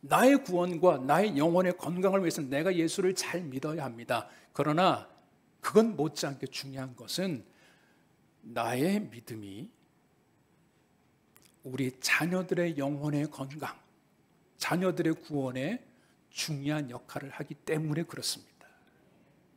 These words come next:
그런데 이 창세기 이십이 장에 있는 그 아버지 아브라함의 순종이 그날 이후로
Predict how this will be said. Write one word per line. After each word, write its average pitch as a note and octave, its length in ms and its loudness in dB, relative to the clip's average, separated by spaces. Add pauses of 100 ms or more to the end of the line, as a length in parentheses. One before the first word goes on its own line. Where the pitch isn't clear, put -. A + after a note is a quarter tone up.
(480)
그런데 C3 520 2 (920)
이 F#3+ 160 2
창세기 D4+ 540 8
이십이 D#3+ 540 2
장에 G3 300 6
있는 E3+ 320 4
그 F3 120 2
아버지 D3 420 2
아브라함의 D3 600 -2
순종이 E3 1120 0 (640)
그날 A3 480 0
이후로 D#3+ 680 -6